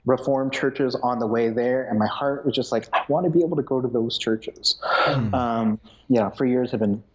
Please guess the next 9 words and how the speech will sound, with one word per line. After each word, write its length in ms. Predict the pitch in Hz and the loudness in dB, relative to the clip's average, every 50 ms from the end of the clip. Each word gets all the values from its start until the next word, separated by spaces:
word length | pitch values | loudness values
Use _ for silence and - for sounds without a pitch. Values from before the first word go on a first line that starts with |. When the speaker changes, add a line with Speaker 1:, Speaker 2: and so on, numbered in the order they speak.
| _ _ _ | _ _ _
Speaker 1:
uh, 520 | 123 123 110 104 104 107 104 113 113 110 - - | 0 0 2 0 0 0 0 0 -2 -4 -4 -4
uh, 240 | 117 117 110 107 104 | -2 -2 0 -2 -2
feeling 380 | 104 - 123 113 113 110 110 98 | -2 0 0 0 2 2 2 2
that. 340 | - - - - - - - _ - - - - | 2 2 0 -2 -6 -12 -18 _ -20 -16 -6 0
We 160 | 135 131 147 | 2 4 4
didn't 240 | 143 165 156 135 135 | 4 4 4 2 2
know 160 | 135 123 123 | 2 2 2
any 140 | 123 123 120 | 0 0 -2
Christians. 760 | 120 - - 110 - - - 104 92 92 104 - - - | -2 -2 -4 -4 -4 -2 -4 -2 -2 -2 -4 -6 -8 -14